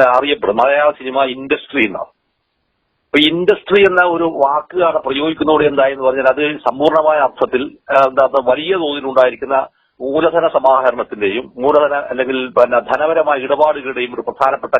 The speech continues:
കേന്ദ്ര ബിന്ദുവായിട്ട് അത് മാറുകയാണ് ചെയ്തത്. അപ്പൊ ഇങ്ങനെ മ-, ഇങ്ങനെ മാറുമ്പോ ഈ സിനിമക്ക് അകത്തേക്ക് പ്രവേശിക്കുന്ന അല്ലെങ്കിൽ സിനിമാ നിർമ്മാണവുമായി ബന്ധപ്പെട്ട്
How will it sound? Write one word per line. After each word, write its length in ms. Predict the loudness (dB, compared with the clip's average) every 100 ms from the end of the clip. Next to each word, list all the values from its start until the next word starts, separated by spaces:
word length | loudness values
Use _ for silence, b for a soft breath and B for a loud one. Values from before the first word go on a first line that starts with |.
| 0
കേന്ദ്ര 280 | 0 0 -2
ബിന്ദുവായിട്ട് 460 | -2 4 4 4
അത് 80 | -2
മാറുകയാണ് 460 | -2 0 2 0 0
ചെയ്തത്. 300 | -4 -6 -8 -12 _ _ _ _ _ _ _
അപ്പൊ 120 | -2
ഇങ്ങനെ 240 | 0 0 0
മ-, 120 | 0
ഇങ്ങനെ 220 | 0 0
മാറുമ്പോ 580 | 2 2 2 2 2 2
ഈ 100 | -2
സിനിമക്ക് 460 | 0 2 0 0 -2
അകത്തേക്ക് 760 | -4 -8 _ 4 4 4 0
പ്രവേശിക്കുന്ന 600 | 2 2 0 -2 -2 -2
അല്ലെങ്കിൽ 200 | -2 -4
സിനിമാ 280 | -6 0 0 0
നിർമ്മാണവുമായി 560 | -4 -2 -2 0 -2
ബന്ധപ്പെട്ട് 460 | -2 -4 -2 0